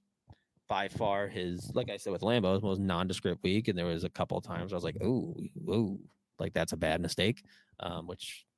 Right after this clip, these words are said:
I haven't had to say a whole lot this year with him. But at the same time, there were a lot, there was a lot of good too. So I wouldn't be, I wouldn't read too much into it. But let's just move on.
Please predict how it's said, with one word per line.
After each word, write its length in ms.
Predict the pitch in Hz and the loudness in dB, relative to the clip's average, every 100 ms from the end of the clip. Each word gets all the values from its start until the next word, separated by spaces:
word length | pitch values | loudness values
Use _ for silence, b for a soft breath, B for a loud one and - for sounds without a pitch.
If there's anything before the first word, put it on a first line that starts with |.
| _ | _
I 100 | - | -2
haven't 320 | 90 92 - | 0 0 0
had 180 | - 90 | 0 0
to 60 | - | 0
say 200 | 90 95 | 2 4
a 60 | |
whole 180 | 107 110 | 6 6
lot 260 | 123 151 - - - - _ _ _ _ | 6 2 -2 -10 -20 -20 _ _ _ _
this 160 | 147 - | 0 2
year 120 | 160 | 0
with 120 | 170 | 2
him. 180 | 190 202 | 2 2
But 220 | 107 90 - _ b b b b b b b _ _ _ - - | 2 2 -2 _ b b b b b b b _ _ _ -12 -6
at 60 | 135 | -4
the 80 | 120 | 0
same 260 | - 113 | 4 4
time, 160 | 107 104 | 6 4
there 100 | 98 | 6
were 60 | 101 | 6
a 20 | |
lot, 180 | 101 - | 4 6
there 100 | 120 | 4
was 60 | |
a 40 | 107 | 6
lot 160 | 104 | 4
of 100 | 98 | 4
good 220 | 101 90 | 0 -2
too. 260 | - 98 92 | 0 0 2
So 140 | - | 2
I 80 | 85 | 2
wouldn't 320 | 92 92 90 | 2 0 -2
be, 260 | - 85 85 - b b b b _ _ _ _ _ _ - | -4 -4 -6 -12 b b b b _ _ _ _ _ _ -4
I 60 | 101 | 0
wouldn't 240 | 104 90 | 0 0
read 160 | 95 92 | 0 -2
too 100 | 90 | -8
much 160 | 90 | -8
into 180 | 95 90 | -8 -8
it. 120 | - - B B B B B - | -8 -12 B B B B B -4
But 200 | 95 92 | 0 0
let's 140 | 104 - | 0 0
just 120 | 110 | 0
move 160 | 104 | 4
on. 220 | 120 78 | 4 2